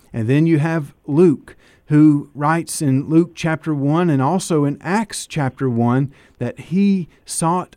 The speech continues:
out these things, wanting to discern what was really real, what was really true. And we see that history and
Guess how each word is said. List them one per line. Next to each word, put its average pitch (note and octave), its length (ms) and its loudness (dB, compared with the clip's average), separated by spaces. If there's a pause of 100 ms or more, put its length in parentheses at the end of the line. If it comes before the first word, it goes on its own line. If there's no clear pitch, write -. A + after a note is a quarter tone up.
out E3+ 360 -2
these D#3 360 -2
things, B2+ 400 -2
wanting E3 500 0
to D3 100 -6
discern C#3+ 760 -2
what D3+ 260 -4
was C#3+ 220 -4
really F#3 460 0
real, C#3 480 0 (300)
what F#3 220 -2
was D#3+ 220 -4
really E3 400 -2
true. A#2 640 -4 (680)
And C3 140 0
we D#3 140 2
see F#3 340 -4
that C#3+ 180 -2
history B2+ 760 -4
and A#2+ 180 -4